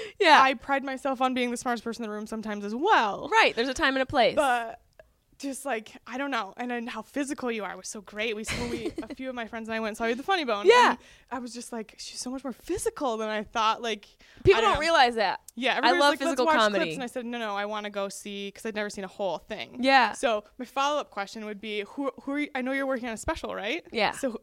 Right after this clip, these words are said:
Speaker 2: who are you doing it through, or?
Speaker 1: Well, those details aren't quite worked
Speaker 2: Right,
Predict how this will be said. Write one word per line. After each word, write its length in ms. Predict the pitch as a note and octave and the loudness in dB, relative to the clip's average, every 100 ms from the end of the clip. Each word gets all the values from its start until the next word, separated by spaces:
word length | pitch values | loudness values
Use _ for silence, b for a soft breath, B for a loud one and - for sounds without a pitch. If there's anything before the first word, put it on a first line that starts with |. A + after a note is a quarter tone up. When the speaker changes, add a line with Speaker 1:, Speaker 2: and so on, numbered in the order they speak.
| - | -14
Speaker 2:
who 100 | - | -8
are 80 | B3+ | -6
you 120 | B3 | -6
doing 220 | A#3+ B3 | -6 -6
it 140 | G#3+ - | -8 -12
through, 360 | - A3+ A3 | -6 -4 -2
or? 340 | A3 F#3+ F#3+ G3 b b | -2 -2 -4 -8 b b
Speaker 1:
Well, 260 | D4+ D4 C#4 | 8 8 8
those 640 | B3 C4 C#4+ D#4 E4 D4+ | 6 6 8 6 4 0
details 420 | D4+ D#4 D#4 D4 | 0 2 0 0
aren't 240 | - A#3 | 0 -2
quite 160 | A#3+ A#3+ | 0 0
worked 200 | G3+ A3 | 0 2
Speaker 2:
Right, 80 | A#3 | 6